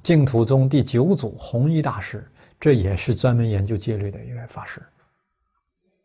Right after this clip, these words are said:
啊，他自己呀，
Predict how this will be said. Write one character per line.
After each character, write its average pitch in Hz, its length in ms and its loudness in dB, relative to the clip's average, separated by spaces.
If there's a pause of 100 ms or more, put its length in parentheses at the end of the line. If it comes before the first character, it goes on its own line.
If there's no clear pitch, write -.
(2500)
啊， 104 260 -8 (200)
他 127 220 6
自 127 200 4
己 104 140 2
呀， 95 220 0